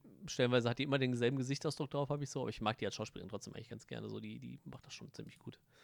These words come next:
Ähm, und wie gesagt, Cillian Murphy ist halt, ich mag den total gerne, den Typ. Ich, ich, ich weiß nicht, so das erste Mal ist er mir bei twenty-eight Days Later aufgefallen, seitdem mag ich den Typ halt total gerne irgendwie.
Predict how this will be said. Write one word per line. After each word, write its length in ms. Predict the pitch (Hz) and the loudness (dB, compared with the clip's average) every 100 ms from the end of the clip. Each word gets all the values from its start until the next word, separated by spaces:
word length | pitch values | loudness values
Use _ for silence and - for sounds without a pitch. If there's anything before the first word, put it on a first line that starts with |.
| - - _ _ - | -20 -20 _ _ -10
Ähm, 260 | - 95 80 | -4 -4 -2
und 240 | 104 110 | -6 -6
wie 60 | 113 | -8
gesagt, 260 | 110 117 | -6 -6
Cillian 240 | - 113 110 | -4 -4 0
Murphy 280 | 110 - 104 | 0 0 -4
ist 120 | - | -4
halt, 140 | 101 | -6
ich 100 | 139 | -4
mag 160 | 101 - | -6 -6
den 100 | 98 | -10
total 260 | - 95 95 | -12 -10 -8
gerne, 240 | 101 104 | -10 -10
den 140 | - | -10
Typ. 180 | 127 131 - - | -12 -14 -16 -20
Ich, 160 | - _ | -20 _
ich, 140 | - _ _ - | -20 _ _ -16
ich 160 | 127 | -4
weiß 160 | 113 110 | -2 -2
nicht, 100 | 117 | 0
so 100 | 117 | 2
das 140 | 113 | 2
erste 240 | 123 123 127 | 4 4 4
Mal 60 | 120 | 4
ist 80 | 127 | 4
er 60 | |
mir 100 | 120 | 4
bei 100 | 117 | 2
twenty-eight 460 | - 120 117 113 113 | 4 2 2 0 2
Days 160 | 110 - | 0 0
Later 200 | 113 107 | 2 2
aufgefallen, 360 | 107 - 104 | 0 -4 -4
seitdem 220 | 101 107 98 | -4 -6 -4
mag 140 | 95 | -6
ich 80 | - | -8
den 100 | - | -14
Typ 140 | - - | -12 -12
halt 100 | - | -10
total 260 | 117 117 | -8 -6
gerne 240 | 107 104 120 | -6 -6 -6
irgendwie. 360 | 127 123 135 | -8 -8 -8